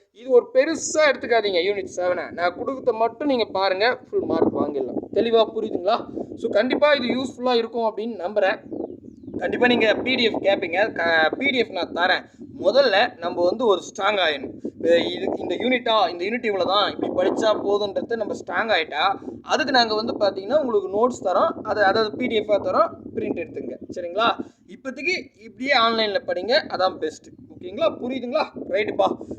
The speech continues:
இன்னொரு நல்ல வீடியோல சந்திக்கலாம். வேற ஏதாவது சேஞ்ச் பண்ணணும் இந்த யூனிட் செவன்லன்னா சொல்லுங்க, சேஞ்ச் பண்ணிக்கலாம். But நான் இது பெருசாலாம் எடுத்துக்கல,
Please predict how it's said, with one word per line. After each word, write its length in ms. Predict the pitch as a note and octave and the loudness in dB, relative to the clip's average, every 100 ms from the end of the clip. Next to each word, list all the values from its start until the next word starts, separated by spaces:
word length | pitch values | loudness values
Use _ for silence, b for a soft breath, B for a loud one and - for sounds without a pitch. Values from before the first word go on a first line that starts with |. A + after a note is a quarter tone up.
| G#3+ | -2
இன்னொரு 260 | B3+ C#4 | 2 4
நல்ல 220 | C4+ B3 C4+ | 4 4 4
வீடியோல 280 | B3+ B3 A3+ | 2 -2 -2
சந்திக்கலாம். 420 | G#3+ A3+ A3 A#3 - | -4 -2 0 0 0
வேற 240 | - F3 F#3+ | -4 0 2
ஏதாவது 380 | A3 C4 D4 D#4+ | 4 4 6 2
சேஞ்ச் 480 | D#4 - A#3+ B3+ A#3 | 0 -4 -2 -2 -2
பண்ணணும் 420 | G#3 G#3 A3+ G#3 E3+ | -2 0 4 2 0
இந்த 120 | F3 | -10
யூனிட் 320 | G#3 G#3+ - G3 | -8 -8 -8 -8
செவன்லன்னா 720 | F#3+ G3+ G3 G3 G#3+ B3+ - _ | -6 -4 -2 0 2 2 0 _
சொல்லுங்க, 800 | _ - G3 A#3 G#3 G3 C4 - - _ - | _ -12 -6 -4 0 0 0 -4 -20 _ -8
சேஞ்ச் 180 | G#3+ G#3 - | -6 -6 -4
பண்ணிக்கலாம். 520 | F3+ G#3+ F#3+ G3 C#4+ B B - | -4 -2 0 0 0 B B -6
But 120 | G3+ | 0
நான் 140 | G#3 | 0
இது 140 | G3 F3 | 0 0
பெருசாலாம் 560 | A3+ C#4+ - C4+ C#4 B3+ | 2 2 2 4 6 4
எடுத்துக்கல, 500 | B3+ B3+ A3 D3+ | 2 -2 0 0